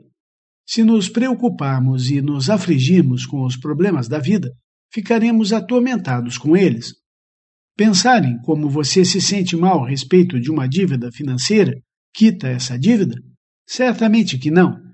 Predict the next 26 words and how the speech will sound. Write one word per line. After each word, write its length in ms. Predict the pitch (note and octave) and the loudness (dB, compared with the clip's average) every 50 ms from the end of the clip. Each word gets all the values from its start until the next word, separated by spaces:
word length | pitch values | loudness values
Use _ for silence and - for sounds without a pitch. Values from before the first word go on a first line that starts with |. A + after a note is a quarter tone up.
| _ _ _ - | _ _ _ -8
mas 300 | - C#3 C#3 C#3 C#3+ C3+ | -6 -4 -4 -2 -4 -4
se 140 | - - D#3+ | 0 0 0
você 360 | D3+ F#3+ F#3+ F3+ - A#3 A#3 | 2 2 0 2 2 2 2
despender 600 | F3+ G#3+ A#3 F3+ F#3 - B3 A3+ F3 C#3+ C#3 B2+ | 2 2 2 0 0 0 0 2 2 0 0 -2
seu 240 | - - G#3 F#3+ F#3 | 0 0 0 0 0
tempo 340 | G3 G#3 G3+ D3 B2+ C3+ B2+ | 0 -2 -2 -2 -4 -4 -4
pensando 500 | C#3+ E3+ E3+ D3+ - G3 G3 D#3+ C#3 B2+ | 0 0 0 0 0 0 0 0 0 -2
criativamente 840 | B2+ C3 C#3 C3+ C3 B2+ - D3+ E3 E3 D#3+ F#3 G3+ F3 - - - _ _ _ _ _ _ _ - | -2 -2 -2 -2 -2 -4 -6 -4 -2 0 0 2 2 2 0 -2 -8 _ _ _ _ _ _ _ 2
e 120 | D#3 D#3+ | 4 4
oferecendo 800 | E3 E3 - G3 G3 G3 G3 F3+ - G#3+ A#3 A3+ F3+ C3+ C3+ C#3 | 4 4 2 2 4 4 4 4 4 4 4 4 4 2 0 -2
um 80 | C#3 | -2
descanso 600 | C#3+ D#3 F3 F3 - - G#3 G#3+ F#3+ C3+ - A2 | -2 0 0 -2 0 2 2 2 2 0 -4 -6
à 60 | A2+ A#2+ | -10 -8
sua 280 | - - D3 E3 E3+ | -6 -4 -2 0 2
mente, 340 | F3 G#3+ A#3 F#3+ - - - - _ _ _ _ _ _ _ _ - | 4 4 2 2 0 -4 -12 -18 _ _ _ _ _ _ _ _ 2
livrando-a 720 | E3 E3+ C3+ F#3 G#3 A#3 A3+ G3+ D#3+ C3+ C3 C3 C3+ C#3 C3+ | 2 2 4 6 4 6 6 4 4 2 0 0 -2 -2 -2
de 200 | B2+ C3 D3 - | -2 -2 -4 -2
pensamentos 800 | - E3+ E3+ D#3 - F#3 F3+ F#3 G#3+ G#3 F3+ - C3 B2 B2 | 0 0 0 0 2 2 2 2 2 2 0 -2 -8 -10 -8
tumultuados, 720 | - C3+ C3 C3 C#3+ C#3 - F#3 G#3 A3+ G#3+ D#3 C3 B2+ - - - _ _ _ _ _ _ | -6 -4 -4 -4 -4 -4 0 0 2 2 0 -2 -4 -8 -10 -14 -20 _ _ _ _ _ _
poderá 500 | - A3+ A#3 G3+ A#3 A3+ A3+ A#3 A#3 A3+ | 0 0 2 2 2 0 0 -2 -2 -2
abrir 340 | G3 F3+ F#3 A#3+ A#3+ F3+ C3 | 0 0 0 2 0 0 -2
espaço 600 | B2+ B2+ - - F3+ F#3+ G3+ F#3+ - - A3 A3 | -4 -6 -4 -2 0 0 0 -2 -6 -4 -2 -4
e 80 | G3+ | -4
criar 400 | F3+ - A3+ A3+ A3 G#3+ G#3+ E3+ | -2 -2 -2 0 0 0 0 -2
a 80 | C3 B2 | -2 -2
oportunidade 1040 | B2+ C3+ C#3 B2+ - C3+ C3 B2+ C3 E3+ F3+ G#3+ G3 C#3+ D#3 F3+ G3+ G3+ F3+ G3+ | -2 -4 -4 -4 -6 -6 -6 -4 -2 0 0 0 0 2 2 2 2 0 -2 -6